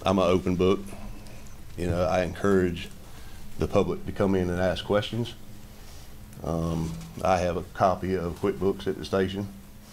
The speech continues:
and anybody in our district can come in there at any time and question any bill that's paid. Um, again, like all the,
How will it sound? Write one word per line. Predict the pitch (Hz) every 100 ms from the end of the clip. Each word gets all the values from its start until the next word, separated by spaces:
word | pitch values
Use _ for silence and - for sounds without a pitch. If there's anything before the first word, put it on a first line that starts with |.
| - - - - - - - -
and | 82 80
anybody | 85 87 85 87
in | 87
our | 87
district | 85 90 - 82
can |
come | 76 92
in | 92
there | 90
at | 87
any | 92 92
time | 104 107 107 98
and | 80 92 90 87
question | - 95 - 95
any | 80 101
bill | 92 101 107
that's | -
paid. | - 82 - - - - - - - - - - - -
Um, | - 85 82 82 78 80 - - - - -
again, | 87 87 87 87 92
like | 87 87
all | 73 90
the, | 85